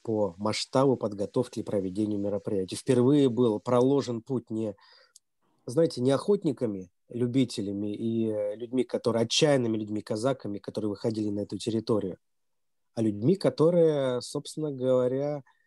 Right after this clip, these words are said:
понимали, что они прокладывают тот путь, по которому в дальнейшем пойдут тысячи, и он будет связывать центр с востоком. Похожая ситуация была, если мы, э,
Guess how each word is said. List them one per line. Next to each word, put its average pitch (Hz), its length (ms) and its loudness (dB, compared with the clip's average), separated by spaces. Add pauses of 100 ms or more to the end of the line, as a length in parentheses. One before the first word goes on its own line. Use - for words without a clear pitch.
(400)
понимали, 131 580 0 (520)
что - 300 -8
они 139 220 0
прокладывают 123 720 -4
тот - 300 0
путь, - 320 -4 (120)
по 104 100 -6
которому 151 600 2
в 110 60 -6
дальнейшем 127 720 0 (580)
пойдут 113 420 0
тысячи, - 520 -4 (360)
и 135 60 -2
он 120 180 2
будет 110 220 -2
связывать 107 680 -2 (800)
центр 190 460 0 (180)
с - 120 -12
востоком. 104 500 -2 (1080)
Похожая 175 460 2
ситуация 156 640 2
была, 131 300 2
если 120 280 -2
мы, 107 160 -6
э, 104 540 -8